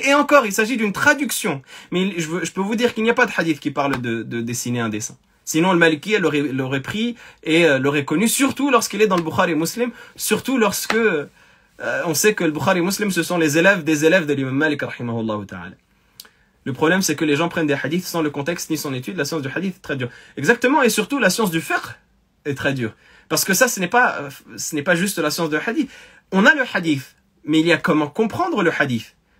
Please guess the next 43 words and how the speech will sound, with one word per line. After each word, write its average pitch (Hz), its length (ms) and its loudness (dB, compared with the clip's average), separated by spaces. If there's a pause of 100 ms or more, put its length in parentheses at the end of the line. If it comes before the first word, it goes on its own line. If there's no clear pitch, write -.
Ça 175 160 2
ne 170 60 2
suffit 208 340 0
pas 294 280 2 (240)
de 160 120 4
copier-coller 202 760 0 (840)
un 143 120 2 (100)
hadith 151 540 0
et, 165 160 2
euh, 131 300 4 (460)
et 151 100 2
de 143 100 0
le 139 120 2
balancer 160 440 2
comme 135 160 -2
ça 196 160 0
en 180 60 0
disant, « 151 420 0
Regarde, 185 320 2
tu 170 160 0
as 151 60 2
tort 220 180 0
parce 156 200 -6
que 190 80 -6
le 170 140 -2
hadith 151 340 -4
dit. » 123 180 -8 (500)
Non. 302 220 -4 (340)
Allez 180 240 2
voir 214 380 6
l'explication 208 720 -2
de 170 100 -2
ce - 120 -4
hadith 220 300 -2
qui 180 140 -2
est 160 40 2
donnée 202 280 2
par, 147 180 -2
euh, 113 200 -2
le 104 100 -10
Cheikh 143 220 -6
Ibn 135 160 -4
Battal, 151 500 2